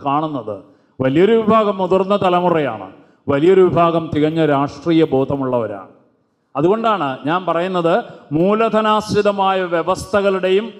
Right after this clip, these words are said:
ഉപകരണ സങ്കേതത്തിൻ്റെയും സഹായത്തോടെ രക്ഷപ്പെട്ട് കളയാം എന്ന് നമുക്ക് ധരിച്ചുകൂടാ. നേരത്തെ ദേവേന്ദ്രനാഥ്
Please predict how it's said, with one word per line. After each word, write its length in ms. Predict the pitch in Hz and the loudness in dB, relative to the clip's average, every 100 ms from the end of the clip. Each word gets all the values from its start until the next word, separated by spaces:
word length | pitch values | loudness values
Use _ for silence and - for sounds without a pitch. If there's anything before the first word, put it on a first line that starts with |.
| - - 156 | -14 -4 -2
ഉപകരണ 540 | 165 196 208 208 202 214 254 - - _ _ _ _ _ _ _ _ _ _ _ | 0 0 0 0 0 -2 -2 -10 -20 _ _ _ _ _ _ _ _ _ _ _
സങ്കേതത്തിൻ്റെയും 1160 | - 165 165 185 196 208 202 202 196 190 190 190 185 - | -6 -4 -4 -2 0 2 0 -2 -4 0 0 -2 -8 -4
സഹായത്തോടെ 840 | 147 151 165 190 196 190 185 156 185 208 - - 131 | -2 2 2 0 0 0 2 2 0 -4 -16 -10 -4
രക്ഷപ്പെട്ട് 680 | 151 - - 220 - 226 - 202 | -4 -4 -8 -8 -6 -8 -4 0
കളയാം 320 | 185 175 156 123 143 | 0 0 -2 -6 -8
എന്ന് 140 | 160 165 | -6 -4
നമുക്ക് 200 | 156 - 131 | -4 -4 -4
ധരിച്ചുകൂടാ. 520 | 123 - 123 104 95 - _ - | -4 -4 -4 -4 -6 -12 _ -4
നേരത്തെ 260 | 147 147 165 147 | -4 -2 -2 -2
ദേവേന്ദ്രനാഥ് 600 | 147 175 180 202 196 | 0 -2 0 0 0